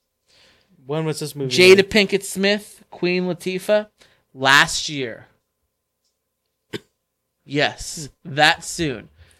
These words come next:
Speaker 2: And I vaguely remember hearing about this film. I don't think it got as much, uh,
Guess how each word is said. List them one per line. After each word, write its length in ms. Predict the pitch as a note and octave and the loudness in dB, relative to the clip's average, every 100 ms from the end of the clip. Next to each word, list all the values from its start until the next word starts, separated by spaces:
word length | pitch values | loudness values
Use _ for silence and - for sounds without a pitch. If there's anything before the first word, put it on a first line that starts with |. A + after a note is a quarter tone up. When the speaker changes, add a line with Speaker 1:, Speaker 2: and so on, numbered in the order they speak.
| _ _ - | _ _ -2
Speaker 2:
And 540 | D3 D3 C#3 C#3+ - - _ _ _ _ _ - _ _ _ _ _ _ - | 2 2 0 -8 -14 -20 _ _ _ _ _ -20 _ _ _ _ _ _ -8
I 300 | - A#3 A3 | -2 -2 -2
vaguely 1000 | F#3 D#3 D3 D3 F3+ A3 B3+ A3 D4+ E4 B4+ - - | -4 -2 -2 -2 0 2 2 2 2 0 -4 -10 -2
remember 500 | A3+ G#3 G3+ A3 G#3+ | 2 4 4 2 0
hearing 420 | G#3 G#3 A3 A3+ | 0 2 2 2
about 280 | A3+ A#3 A3+ | 2 2 2
this 200 | B3 A#3 | -4 -10
film. 400 | - A#3+ B3+ E4 _ _ _ _ _ - | -10 -8 -8 -12 _ _ _ _ _ -4
I 100 | E3+ | 0
don't 280 | E3+ A3+ G#3+ | 2 0 -2
think 200 | A3+ G#3 | -6 -6
it 80 | |
got 200 | F3 F#3 | -2 0
as 160 | F3 D#3+ | 0 -4
much, 540 | E3+ D#3+ D#3+ - - _ | -6 -6 -6 -10 -12 _
uh, 260 | C#3+ C#3 | -10 -8